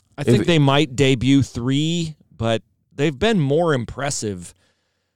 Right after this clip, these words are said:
Speaker 1: than Alabama <clears throat> just because of, um,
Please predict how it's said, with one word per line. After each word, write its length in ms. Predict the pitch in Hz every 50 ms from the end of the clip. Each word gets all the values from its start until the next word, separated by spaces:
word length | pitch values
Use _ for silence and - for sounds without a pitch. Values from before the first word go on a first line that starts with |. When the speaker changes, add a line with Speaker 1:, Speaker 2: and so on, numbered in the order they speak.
| _ _ _
Speaker 1:
than 300 | _ 95 120 131 127 123
Alabama 760 | 127 127 123 113 107 90 127 151 165 147 113 92 82 80 82 - _ _ _
<clears throat> 760 | _ _ _ - 254 370 285 226 202 170 127 95 90 95 _ -
just 160 | 151 139 -
because 340 | 131 120 - 123 120 104 104
of, 180 | 92 76 - - _ _ _
um, 500 | - 92 90 82 78 78 76 76 69 -